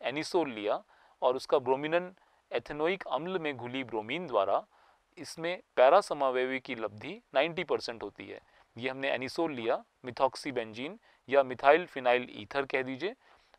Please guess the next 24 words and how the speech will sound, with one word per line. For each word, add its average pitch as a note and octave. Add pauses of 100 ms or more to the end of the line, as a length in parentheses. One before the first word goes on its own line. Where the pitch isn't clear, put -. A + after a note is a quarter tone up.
और A2
एथेनोइक E3+
अम्ल D#3
में D#3+
जब D3
ब्रोमीन B2+
लेते C3
हैं, C3+ (320)
क्योंकि C3+
हमने D3
देखा C#3+ (280)
ortho B2
और F#3
para C#3+
पोजीशन C3+
पर D3
इलेक्ट्रॉन C3+
डेंसिटी B2+
बढ़ती G#2
है, G2 (320)
alkoxy B2+
समूह C#3+
के C#3+
द्वारा A2+